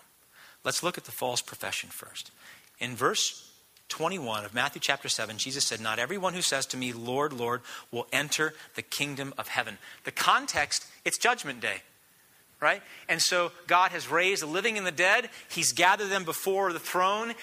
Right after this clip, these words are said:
and the judgment is taking place. And on that day, there are many, he says, there are many, there's a group, a category of people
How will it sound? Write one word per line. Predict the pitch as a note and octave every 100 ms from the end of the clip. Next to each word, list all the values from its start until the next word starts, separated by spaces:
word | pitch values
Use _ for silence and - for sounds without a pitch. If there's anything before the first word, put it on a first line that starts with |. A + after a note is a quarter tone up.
| -
and | F3 F3+ F3+ E3+ -
the | C#3+ D3 D#3
judgment | B2+ F#3 G#3+ F#3+ G3+
is | -
taking | F#3+ F#3 F#3 F3+
place. | A#3 A#3+ - - - - - _ _ _ - - - -
And | E3+ F3 F3 - - -
on | F3 A#3+ D4 C4+
that | G#3 G#3 C#3+
day, | D#3 C#3+ F3 G3 - - _
there | C3+ F#3 G3+
are | F#3+
many, | F3+ G#3+ C4+ C4+
he | G#3+
says, | F3+ - D3 C#3+
there | F#3+
are | F#3+
many, | G#3 A#3
there's | E3 D#3
a |
group, | A#2+ C3+ G3+ -
a | -
category | - A3+ B3+ C4+ A3 A3 G3
of | D#3
people | A3 A3+ E3+ C3+ C#3